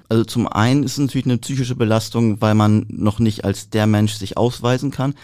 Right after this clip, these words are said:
Das heißt, es gibt einen relativ langen Zeitraum, wo man jedes Mal, wenn man irgendwo an der Kontrolle ist, ob es am Flughafen ist oder an einer anderen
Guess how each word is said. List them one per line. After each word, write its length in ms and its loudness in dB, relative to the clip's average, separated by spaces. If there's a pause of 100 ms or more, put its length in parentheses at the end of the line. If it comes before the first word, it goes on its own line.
(200)
Das 120 -8
heißt, 180 0
es 80 -12
gibt 200 -4
einen 240 4
relativ 460 -2
langen 300 2
Zeitraum, 640 0 (440)
wo 160 0
man 500 4
jedes 360 0
Mal, 160 2
wenn 80 2
man 160 0
irgendwo 580 2 (400)
an 60 2
der 80 2
Kontrolle 400 0
ist, 100 0
ob 120 -2
es 120 -6
am 120 -2
Flughafen 540 -2
ist 280 -4
oder 160 2
an 100 2
einer 200 2
anderen 340 4